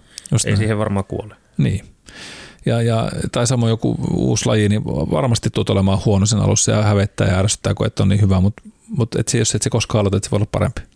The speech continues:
Speaker 2: Mm.
Speaker 1: Ei sinne mustalle vyölle mennä kerralla vaikka. Tai oikein voi mennä värjää sen valkoisen vyön mustaksi, mutta et se sillä
Speaker 2: Mm. Tai
Speaker 1: skillsejä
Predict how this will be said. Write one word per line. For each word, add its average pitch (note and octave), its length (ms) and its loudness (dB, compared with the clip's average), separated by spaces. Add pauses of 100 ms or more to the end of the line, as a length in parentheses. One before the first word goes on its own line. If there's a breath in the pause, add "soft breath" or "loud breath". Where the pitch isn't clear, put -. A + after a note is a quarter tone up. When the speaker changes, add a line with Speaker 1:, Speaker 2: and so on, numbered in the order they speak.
(340 soft breath)
Speaker 2:
Mm. F2+ 180 -2 (440)
Speaker 1:
Ei G#2 100 2
sinne A2+ 140 2
mustalle G#2+ 360 0
vyölle F#2+ 160 4
mennä F#2+ 260 4
kerralla - 340 -2
vaikka. - 260 -4
Tai C3+ 100 2
oikein G#2+ 240 2
voi A2 140 2
mennä F#2+ 260 2 (420)
värjää G2+ 300 2
sen G#2 140 2
valkoisen G#2+ 400 0
vyön F#2 120 0
mustaksi, - 360 -2
mutta - 180 -2
et - 80 -2
se A2+ 120 2
sillä G#2 160 2
Speaker 2:
Mm. F#2 80 -4
Tai F#2+ 120 -14
Speaker 1:
skillsejä - 380 0